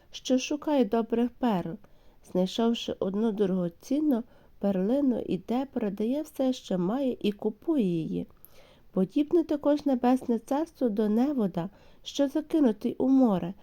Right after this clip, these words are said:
набрав усякої всячини, коли він ви-, випов-, виповнюється, тягнуть його на берег і, посідавши, збирають, що добре в посуд, а непридатне викидають. Так буде при кінці світу.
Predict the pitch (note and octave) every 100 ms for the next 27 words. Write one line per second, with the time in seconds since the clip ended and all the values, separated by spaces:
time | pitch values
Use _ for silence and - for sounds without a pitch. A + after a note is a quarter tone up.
0 | - - - G#3+ G3 G#3+ A3+ - G3+ -
1 | A#3 A#3+ A3+ F#3+ F#3 - G#3 B3 C4 A#3+
2 | G#3 A3+ - - - A#3+ C4 D#4+ D4 B3
3 | C4 - F#3 G#3+ E4 D#4+ C#4+ C4 - G3
4 | G#3 A3 B3 C4+ D4 C#4 B3+ C4 - A3+
5 | B3 - - - _ F#3+ F#3+ A3 C#4+ D4
6 | A#3 A#3 G3+ F3+ - C4 C#4+ A#3 - G3+
7 | - G3 - F#3 B3 C#4+ - F#3+ F#3 -
8 | F3 G#3+ B3+ - - - - - - -
9 | F#3 G#3 A3+ G3 F3 F3+ - C#4 E4 A#3+
10 | - - F#3+ E3+ - - D#3+ A3 A#3+ -
11 | F#3 F#3+ - F#3+ F3+ E3+ - - - -
12 | - - A4 A4 G#3 B3+ A#3 - F#3+ F#3
13 | F#3 - A#3 A#3 - F#3+ E3+ -